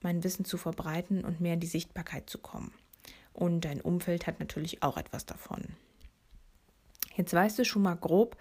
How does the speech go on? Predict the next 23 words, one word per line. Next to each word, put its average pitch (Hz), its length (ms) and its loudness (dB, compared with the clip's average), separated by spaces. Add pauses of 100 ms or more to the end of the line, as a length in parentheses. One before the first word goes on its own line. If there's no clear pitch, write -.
(360)
ob - 240 -2
der 156 100 -4
Podcast - 760 -4
grundsätzlich 185 760 0
etwas - 220 -4
für - 140 -8
dich - 220 -10
ist - 320 0 (500)
und 196 720 6
wie 185 160 2
du 185 160 2
mir 180 180 2
zukünftig 185 720 -2
Feedback - 420 -4
geben - 300 -6
kannst. - 560 -10 (920)
Ich - 160 -6
möchte 208 300 4
auch 202 60 4
noch 170 180 -2
kurz 196 360 0
meine 165 200 0
Gedanken 202 1000 2